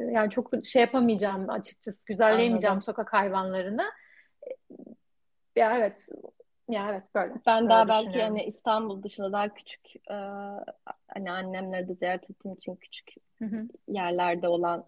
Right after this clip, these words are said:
Speaker 2: sokak hayvanlarını da gördüğüm için böyle daha
Speaker 1: Hı hı.
Speaker 2: şey hissettim.
Speaker 1: Ya evet, çok
Speaker 2: Çünkü
Speaker 1: güzel
Speaker 2: orada
Speaker 1: durumda
Speaker 2: hayat
Speaker 1: olan
Speaker 2: koşulları
Speaker 1: hayvanlar
Speaker 2: farklı.
Speaker 1: var. Evet,
Speaker 2: Ama
Speaker 1: kesinlikle.
Speaker 2: yani hani bu da benim özlediğim en azından bir detay. Senin var mı başka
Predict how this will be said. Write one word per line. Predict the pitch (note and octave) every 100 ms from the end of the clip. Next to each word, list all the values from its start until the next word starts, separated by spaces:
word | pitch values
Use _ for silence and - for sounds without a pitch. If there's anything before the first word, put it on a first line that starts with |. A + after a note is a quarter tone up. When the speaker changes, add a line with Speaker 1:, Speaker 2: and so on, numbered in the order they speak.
| -
Speaker 2:
sokak | - F#3 F3
hayvanlarını | F3 F3 F3 F3 E3+ E3+ E3+ E3+ E3
da | E3+ D#3+
gördüğüm | E3 D#3+ E3 E3+
için | E3+ - E3
böyle | D#3+ D#3+ D#3+
daha | E3 - E3+ F3+ _ -
Speaker 1:
Hı | -
hı. | G3+
Speaker 2:
şey | G#3 E3+
hissettim. | - E3+ E3 - A#3+
Speaker 1:
Ya | -
evet, | D4+ A3+
çok | C4+
Speaker 2:
Çünkü | G3+ A#3+
Speaker 1:
güzel | F3+
Speaker 2:
orada | B3 F#3
Speaker 1:
durumda | F#3
Speaker 2:
hayat | F3+ F3+
Speaker 1:
olan | A#3+ F#3+
Speaker 2:
koşulları | -
Speaker 1:
hayvanlar | A3+ F3+ F3 A#3+
Speaker 2:
farklı. | C4+ F#3
Speaker 1:
var. | A3+ F#3+ - - _ - -
Evet, | A3 G3
Speaker 2:
Ama | A#3+ C4+ D#4+
Speaker 1:
kesinlikle. | G#3 G3+ - F#3+ G3+ G#3+
Speaker 2:
yani | D4 C#4+ G#3 G3
hani | G#3+ G#3
bu | A3+
da | G#3+ A3 A#3 - - - -
benim | A3 A3
özlediğim | F#3+ F#3 E3+ F3 F#3+
en | F#3
azından | F3 E3+ F3+ F#3+ A3
bir | G3
detay. | F3 E3+ G3 E3+
Senin | - G3 G#3+
var | A3+ C4+
mı | E4+ A3
başka | F3+ F3+ -